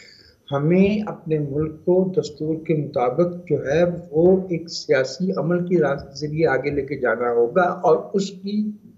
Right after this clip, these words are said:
bottom line economy है। There can be no good politics, there can be no political stability without, uh, an economic base। हमारा मुल्क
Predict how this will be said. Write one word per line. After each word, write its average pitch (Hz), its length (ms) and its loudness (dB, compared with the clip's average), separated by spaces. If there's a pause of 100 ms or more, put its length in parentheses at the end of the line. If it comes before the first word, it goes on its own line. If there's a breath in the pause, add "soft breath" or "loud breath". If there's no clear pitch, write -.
bottom 175 360 0
line 147 340 0 (320)
economy 131 760 -2
है। 107 380 -10 (560)
There 190 280 2
can 180 220 -2
be 175 120 -4 (280)
no 226 120 0 (720)
good 208 220 4
politics, 190 640 0
there 180 200 -2
can 170 180 -4
be 147 100 -8 (180)
no 214 80 2 (180)
political 196 540 -2
stability 185 640 -2 (140)
without, 180 640 2 (600 loud breath)
uh, 160 260 4 (220)
an 165 100 0
economic 165 580 -2 (260)
base। 135 400 0 (420 loud breath)
हमारा 196 460 2
मुल्क 220 440 2